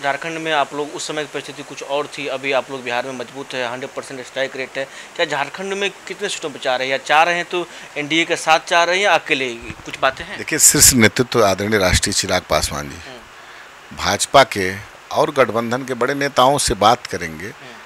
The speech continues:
Speaker 2: क्या बात बने होगी, कितने सीट पे लड़ेंगे, इसका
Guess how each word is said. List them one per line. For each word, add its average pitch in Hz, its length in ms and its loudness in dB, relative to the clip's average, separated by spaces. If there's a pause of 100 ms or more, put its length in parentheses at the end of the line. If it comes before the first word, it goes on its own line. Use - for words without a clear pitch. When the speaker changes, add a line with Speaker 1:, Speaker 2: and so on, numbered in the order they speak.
(240)
Speaker 2:
क्या 127 180 8
बात 120 340 10 (100)
बने 104 260 -2
होगी, 95 600 -6
कितने 131 320 2
सीट 123 240 6 (100)
पे 110 100 4
लड़ेंगे, 98 540 0 (380)
इसका 151 420 8